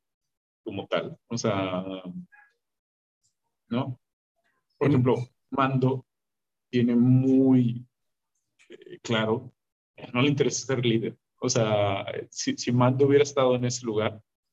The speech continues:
Speaker 2: De
Speaker 1: él
Speaker 2: acuerdo.
Speaker 1: hubiera sido, se murió, bye, yo me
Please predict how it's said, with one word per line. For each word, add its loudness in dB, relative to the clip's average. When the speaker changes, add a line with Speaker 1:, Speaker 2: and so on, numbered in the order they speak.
Speaker 2:
De -6
Speaker 1:
él 0
Speaker 2:
acuerdo. 0
Speaker 1:
hubiera 4
sido, -2
se -4
murió, 4
bye, -2
yo 0
me 0